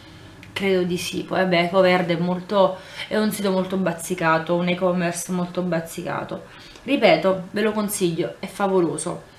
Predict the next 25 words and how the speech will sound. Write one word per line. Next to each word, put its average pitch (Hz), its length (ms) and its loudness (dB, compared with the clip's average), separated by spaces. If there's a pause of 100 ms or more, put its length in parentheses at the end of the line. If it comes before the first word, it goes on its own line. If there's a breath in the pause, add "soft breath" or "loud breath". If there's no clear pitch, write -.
(300 loud breath)
E 214 80 0
altro 349 300 6
pro-, 302 220 4 (120)
prodotto 247 460 0
che 202 140 0
vi 208 120 0
consiglio 330 720 8
è - 160 0
questo 220 280 -4
prodotto 240 380 0
della 196 340 4
G-Cube, 180 800 -2
si 190 180 -8
chiama, 175 420 2
della 190 200 6
linea 233 320 0
Detox, 175 680 0
è 226 40 2
un 202 120 0
trattamento 196 960 0 (340 loud breath)
detossinante 226 1000 2
per 190 280 2
la 196 200 4
cute. 180 800 2 (400 loud breath)
Allora, 175 720 2